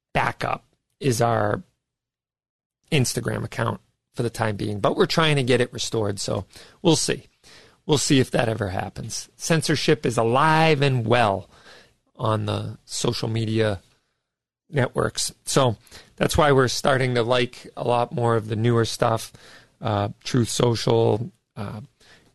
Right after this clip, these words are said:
Gab, Getter, um, Parler, Telegram, et cetera, et cetera. And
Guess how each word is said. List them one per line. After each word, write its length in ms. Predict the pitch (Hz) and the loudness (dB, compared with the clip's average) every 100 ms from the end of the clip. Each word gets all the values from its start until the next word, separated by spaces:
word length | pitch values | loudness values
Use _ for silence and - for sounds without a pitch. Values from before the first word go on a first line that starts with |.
| _ | _
Gab, 440 | 135 110 107 117 110 | -2 0 -2 -4 -2
Getter, 500 | 123 113 113 110 - _ _ _ _ _ _ - | 0 2 2 0 -4 _ _ _ _ _ _ -16
um, 440 | - 117 123 - _ - | -12 -10 -12 -14 _ -4
Parler, 580 | 135 120 113 113 110 107 _ _ _ | 0 2 2 2 0 -6 _ _ _
Telegram, 640 | - 117 117 113 113 110 101 _ - - - _ | -2 0 0 0 0 -2 -6 _ -20 -20 -20 _
et 100 | - | -10
cetera, 300 | - 147 123 | -2 0 2
et 140 | 120 - | 0 0
cetera. 260 | 123 113 113 | -2 -2 -4
And 380 | 370 269 285 262 | -2 -4 -4 -10